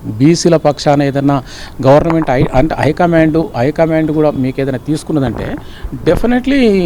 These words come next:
వాళ్ళంతా ఒకటైపోతారు. వాడు నక్సలైట్ పార్టీలు ఉన్నా, బీజేపీలు ఉన్నా, కాంగ్రెస్లు ఉన్నా, టీఆర్ఎస్లు ఉన్నా, ఏ పార్టీలు ఉన్నా.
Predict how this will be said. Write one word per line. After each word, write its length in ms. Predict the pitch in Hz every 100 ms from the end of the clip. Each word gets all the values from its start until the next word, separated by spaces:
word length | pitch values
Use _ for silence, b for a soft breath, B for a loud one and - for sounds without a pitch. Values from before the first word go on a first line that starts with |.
| 160 147
వాళ్ళంతా 440 | 147 160 165 190
ఒకటైపోతారు. 580 | 151 165 160 135 120 117
వాడు 200 | 113 113
నక్సలైట్ 420 | 117 151 151 156 -
పార్టీలు 320 | 151 160 151
ఉన్నా, 220 | 165 170
బీజేపీలు 520 | 143 123 123 139 147
ఉన్నా, 180 | 143 156
కాంగ్రెస్లు 560 | 156 120 117 135 135 143
ఉన్నా, 240 | 151 156 147
టీఆర్ఎస్లు 460 | 123 120 131 131 135
ఉన్నా, 140 | 160
ఏ 160 | 160 233
పార్టీలు 300 | - - 101
ఉన్నా. 140 | 82